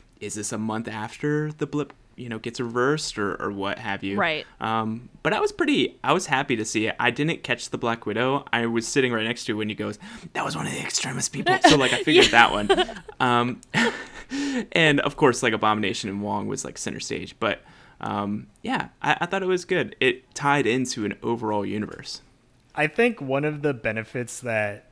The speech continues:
Speaker 3: the M C U has at this point is the fact that while we generally know the time frames, right, like, obviously post-blip and stuff like that, and,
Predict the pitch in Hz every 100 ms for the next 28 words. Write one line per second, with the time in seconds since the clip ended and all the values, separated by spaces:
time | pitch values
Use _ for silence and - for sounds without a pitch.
0 | 127 117 117 - 123 110 110 104 107 117
1 | 113 120 - 131 127 127 135 - 120 117
2 | 113 - _ _ _ - 135 135 123 -
3 | 131 120 123 123 123 123 120 117 127 131
4 | 135 135 127 113 107 104 107 110 104 -
5 | - 110 107 107 98 - - 104 104 110
6 | 110 110 107 104 104 101 101 - 104 -
7 | - 107 - 107 - 113 113 113 104 98